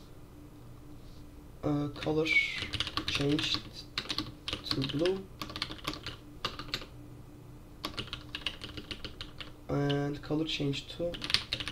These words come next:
black. Uh, alright, nice, so let's try it now. So I think it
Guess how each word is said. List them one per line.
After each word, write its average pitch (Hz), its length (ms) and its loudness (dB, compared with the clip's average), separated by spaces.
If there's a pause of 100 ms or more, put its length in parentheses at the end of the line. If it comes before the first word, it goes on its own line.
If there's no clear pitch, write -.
black. - 220 8 (4000)
Uh, 143 300 6
alright, 156 280 8
nice, 143 200 2
so - 200 0
let's 135 460 4
try - 80 0
it - 120 -6
now. 165 200 4 (3000)
So - 200 0
I 143 140 6
think - 240 2
it 190 180 -2